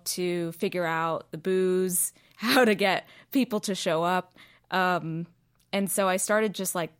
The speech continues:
kind of, without even having any of those hard ingredients, started thinking about the brand, you know, what was the name, designed a logo, just started, like, imagining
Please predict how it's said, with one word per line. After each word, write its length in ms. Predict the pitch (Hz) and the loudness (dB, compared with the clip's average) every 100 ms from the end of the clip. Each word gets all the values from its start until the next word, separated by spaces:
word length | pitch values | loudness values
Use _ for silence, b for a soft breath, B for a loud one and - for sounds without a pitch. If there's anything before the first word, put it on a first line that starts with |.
| _ | _
kind 320 | - - 208 202 | -16 -6 -4 -4
of, 300 | 175 - - _ _ _ b b - | -6 -14 -18 _ _ _ b b -10
without 280 | 190 208 226 | -2 0 2
even 180 | 185 180 | 0 -2
having 400 | 190 185 185 175 | -2 -2 -2 -4
any 160 | 175 | -4
of 120 | 170 | -4
those 460 | 160 160 160 156 - | -4 -4 -4 -6 -8
hard 500 | 170 - 170 165 165 - _ _ | -12 -6 -4 -4 -6 -12 _ _
ingredients, 800 | 160 170 175 165 160 160 170 - B B B | -10 -6 -4 -4 -6 -6 -6 -8 B B B
started 500 | - 190 180 180 175 - - _ - | -8 -2 0 2 -2 -8 -20 _ -8
thinking 260 | 196 180 175 | -6 -4 -4
about 180 | 160 | -6
the 60 | 170 | -6
brand, 720 | 160 165 160 160 160 160 - - | -6 -4 -2 -4 -6 -8 -10 -10
you 80 | |
know, 180 | 160 156 | -10 -6
what 160 | 160 160 | -6 -6
was 120 | 165 | -6
the 80 | 156 | -8
name, 640 | 160 156 156 156 160 156 - _ | -8 -6 -6 -6 -8 -8 -12 _
designed 340 | - 160 156 156 | -14 -10 -8 -6
a 60 | |
logo, 720 | 156 156 156 156 156 156 156 156 | -6 -4 -4 -4 -6 -4 -6 -6
just 160 | 170 | -6
started, 260 | 202 220 233 | -2 0 0
like, 160 | 190 | -2
imagining 800 | 160 160 160 165 175 156 156 160 | -2 -4 -2 -2 -4 -6 -8 -10